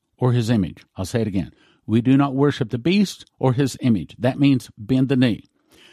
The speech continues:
We do not take the mark or the number of his name. If you want to see what that mark, what the number of the name looks like, it's in the, the book, Miss the Mark. And I have confirmation. I know, I know absolutely positively,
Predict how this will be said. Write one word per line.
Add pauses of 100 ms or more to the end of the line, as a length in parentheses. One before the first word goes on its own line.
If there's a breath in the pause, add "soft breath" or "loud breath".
(200 soft breath)
We
do
not
take (240)
the
mark (520)
or
the
number
of
his
name. (680)
If
you
want
to
see
what
that
mark,
what
the
number
of
the
name
looks
like,
it's
in
the,
the
book, (260)
Miss
the
Mark. (1000 soft breath)
And (520)
I
have
confirmation.
I
know, (260)
I
know
absolutely
positively,